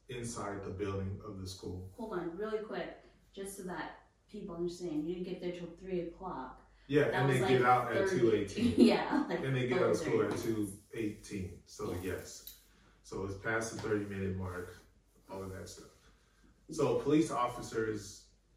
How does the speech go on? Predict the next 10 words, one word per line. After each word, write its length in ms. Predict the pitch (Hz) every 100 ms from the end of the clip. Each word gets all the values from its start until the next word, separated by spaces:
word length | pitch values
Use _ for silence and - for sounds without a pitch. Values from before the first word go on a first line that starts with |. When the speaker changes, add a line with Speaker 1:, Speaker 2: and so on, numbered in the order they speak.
| _ _ _ -
Speaker 1:
in 220 | 127 117
the 100 | 104
school 640 | 98 - 113 104 92 90 - -
behind 580 | 101 98 104 101 98 98
the 100 | 101
door 320 | 90 92 87 87
and 120 | 90
standing 440 | - 95 90 85
there 200 | 82 85 82
watching. 540 | 87 - - 80